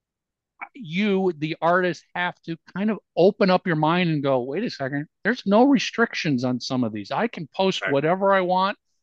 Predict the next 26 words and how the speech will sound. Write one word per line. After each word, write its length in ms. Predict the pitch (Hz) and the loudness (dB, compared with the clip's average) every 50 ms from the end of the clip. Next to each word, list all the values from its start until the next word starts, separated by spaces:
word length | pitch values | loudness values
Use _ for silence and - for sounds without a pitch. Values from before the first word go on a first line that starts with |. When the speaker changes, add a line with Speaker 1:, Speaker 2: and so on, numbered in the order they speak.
| _ _ _ - | _ _ _ -16
Speaker 1:
and 200 | - 120 117 110 | -16 -16 -14 -8
drive 420 | 110 127 135 143 160 180 175 151 | -4 -2 0 2 2 2 0 0
you 140 | 131 127 113 | 0 -2 0
wherever 500 | 113 113 113 110 107 110 117 107 104 101 | 0 -2 -2 -2 -4 -6 -6 -6 -6 -6
I 60 | 104 101 | -8 -10
want." 280 | 95 98 98 92 - _ _ _ _ _ _ _ _ _ _ _ _ _ _ - - _ | -12 -14 -18 -20 -20 _ _ _ _ _ _ _ _ _ _ _ _ _ _ -20 -4 _
Speaker 2:
It's 160 | - 147 139 | 0 0 4
funny, 220 | - 160 151 151 147 | 4 6 6 8 6
I, 120 | 139 143 | 6 4
the 160 | 143 139 139 | 4 2 0
first 320 | 143 - 185 185 185 - - | 2 4 4 4 4 4 4
time, 260 | 196 170 151 143 135 | 4 6 6 6 6
and 80 | 131 | 6
this 160 | 147 147 143 - | 4 4 4 2
was 280 | 123 - - - 156 - | 0 0 0 -4 -6 -6
a 100 | 113 - | -6 -2
couple 300 | - 131 120 - 120 113 | -2 -2 0 2 2 2
of 60 | 113 | 2
years 240 | 113 117 123 117 - | 2 0 0 -2 -2
ago, 180 | - 113 110 | -2 -2 -2
that 160 | 101 113 110 | 0 0 0
I 80 | 113 110 | 0 0
thought, 220 | - - 143 123 - | 0 0 -4 -2 0
I, 120 | 120 117 117 | -2 -2 0
that 160 | 113 113 110 | 0 0 2
I, 220 | 113 113 107 104 | 2 2 0 -2